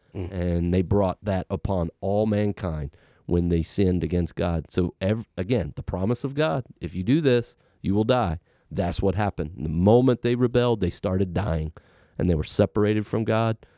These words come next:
Speaker 2: They started dying physically. They ultimately did die physically.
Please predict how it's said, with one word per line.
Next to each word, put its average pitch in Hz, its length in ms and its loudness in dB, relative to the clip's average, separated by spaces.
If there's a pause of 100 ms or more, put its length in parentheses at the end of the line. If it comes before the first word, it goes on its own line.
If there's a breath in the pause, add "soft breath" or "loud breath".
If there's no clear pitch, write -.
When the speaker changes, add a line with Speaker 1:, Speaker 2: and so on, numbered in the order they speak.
(160 soft breath)
Speaker 2:
They 87 200 0
started 85 360 0
dying 82 280 0
physically. 113 680 0
They 85 100 -2
ultimately 90 640 0
did 110 260 0
die 110 220 2
physically. 110 640 -4